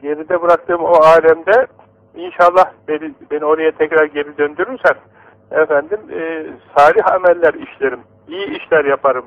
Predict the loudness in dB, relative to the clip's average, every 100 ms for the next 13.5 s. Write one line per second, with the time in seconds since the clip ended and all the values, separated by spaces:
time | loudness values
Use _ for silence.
0 | -16 -20 -8 -8 -6 -8 -10 -6 -4 -4
1 | _ _ -20 _ _ _ _ _ _ _
2 | _ 2 2 2 2 4 4 2 -4 _
3 | _ 0 0 0 0 0 0 _ _ _
4 | _ _ _ _ -8 0 0 0 -4 -6
5 | -6 -8 -12 -12 -10 -8 -8 _ -20 _
6 | _ -12 -10 -12 -2 0 2 0 -2 -10
7 | _ _ _ -6 -6 -4 -6 _ -14 -12
8 | -18 -12 -12 -2 0 0 -4 -10 -8 -4
9 | 0 0 0 -14 -6 0 0 -2 _ _
10 | _ -4 -4 -6 _ _ _ _ _ _
11 | _ 0 2 0 -4 -6 -4 -4 -8 -20
12 | -14 -14 -4 -4 -2 -6 -6 _ 0 0
13 | -4 -16 -8 -8 -8